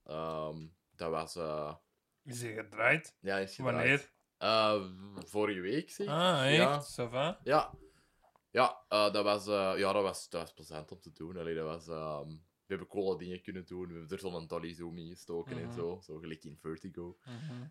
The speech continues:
Speaker 1: Ehm, dus dat was leuk. Eh, we hebben met kei toffe acteurs kunnen samenwerken. Met, eh, met Dries van Egen, met Kurt van den Driessen. Ehm, ja, ehm, heel,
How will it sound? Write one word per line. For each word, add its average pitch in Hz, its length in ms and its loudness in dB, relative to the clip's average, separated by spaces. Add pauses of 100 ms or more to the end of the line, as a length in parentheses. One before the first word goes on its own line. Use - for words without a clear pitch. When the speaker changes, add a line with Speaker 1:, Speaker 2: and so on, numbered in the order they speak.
Speaker 1:
Ehm, 82 640 2 (100)
dus - 120 -14
dat 87 140 4
was 90 180 2
leuk. 90 420 -2
Eh, - 120 -18
we 87 80 -6
hebben 87 300 2
met 98 200 -2
kei 95 220 2
toffe 87 180 -8
acteurs 85 400 -6
kunnen 87 200 -10
samenwerken. 82 600 -8
Met, 78 300 -10
eh, 80 380 -8 (560)
met 92 160 -10
Dries 92 260 -8
van 82 160 -6
Egen, 82 460 -4
met 78 200 -12
Kurt - 200 -18
van 85 140 -8
den 80 140 -12
Driessen. 82 680 -8
Ehm, 78 600 -6 (1000)
ja, 80 380 -2 (200)
ehm, 76 340 -8 (460)
heel, 87 480 -2